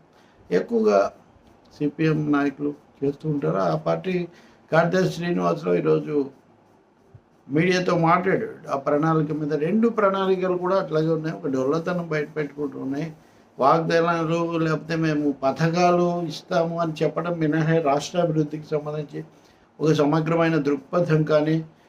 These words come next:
కేంద్రం నుంచి సాధించేటటువంటి ఒక పోరాట పటిమ, అందరిని కలుపుకుని పోయే లక్షణం, ఇట్లాంటివి ఏమీ లేవు. ఆయన చాలా గట్టిగా అందులో చెప్పారు.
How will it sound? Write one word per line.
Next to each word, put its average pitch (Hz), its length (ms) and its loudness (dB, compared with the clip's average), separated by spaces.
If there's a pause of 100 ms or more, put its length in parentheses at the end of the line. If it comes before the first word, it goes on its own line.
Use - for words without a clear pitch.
(160)
కేంద్రం 170 460 4
నుంచి 156 300 2
సాధించేటటువంటి 151 1000 2
ఒక 147 240 2 (100)
పోరాట 147 280 4
పటిమ, 143 500 -2
అందరిని 143 400 0
కలుపుకుని 147 520 -6
పోయే 147 260 2
లక్షణం, 143 380 -4
ఇట్లాంటివి 156 420 -2
ఏమీ 165 200 -2
లేవు. 156 400 -2 (580)
ఆయన 87 560 0
చాలా 151 340 0 (580)
గట్టిగా 160 440 0 (340)
అందులో 156 260 2
చెప్పారు. 127 440 -4